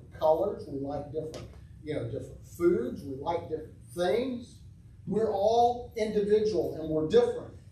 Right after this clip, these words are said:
And so because of those differences, there's some, you know, there's some things there that, that can rise up.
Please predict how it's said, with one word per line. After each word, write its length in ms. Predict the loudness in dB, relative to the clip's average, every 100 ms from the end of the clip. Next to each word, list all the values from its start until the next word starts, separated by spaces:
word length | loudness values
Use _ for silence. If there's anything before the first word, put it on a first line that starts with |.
| -12
And 120 | -6
so 320 | 0 0 0
because 340 | -6 -6 -6 -6
of 140 | -2
those 260 | 0 0 -4
differences, 920 | -2 -2 -2 -6 -6 -6 -6 -6 -8 -16 -16 -14 -2
there's 340 | 0 2 0 -2
some, 400 | -2 -2 -6 -12 -18 -6
you 120 | -2
know, 140 | 0
there's 260 | 4 2 2
some 200 | -6 -2
things 380 | 2 2 2 -2
there 260 | 0 2 2
that, 360 | -2 -4 -12 -6
that 180 | -6 -4
can 160 | -2
rise 420 | 0 2 2 2
up. 320 | 0 -2 -6